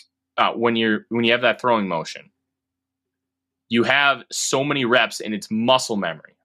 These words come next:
all right? You have this muscle memory and you, then you have to have thousands of reps in order to fix it." I, I feel like it's not too dissimilar where if he sees the same route concept coming open at this, like, this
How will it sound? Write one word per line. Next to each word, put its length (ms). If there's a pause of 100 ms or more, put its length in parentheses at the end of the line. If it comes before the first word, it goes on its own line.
all 80
right? 340 (340)
You 100
have 160
this 160
muscle 400
memory 340
and 160
you, 140
then 140
you 80
have 220
to 60
have 200
thousands 380
of 100
reps 280
in 40
order 200
to 80
fix 340
it." 140 (760)
I, 80 (200)
I 120
feel 260
like 200
it's 160
not 220
too 120
dissimilar 640
where 400 (240)
if 160
he 100
sees 360
the 80
same 260
route 320
concept 500 (260)
coming 300
open 380
at 220
this, 200
like, 280
this 200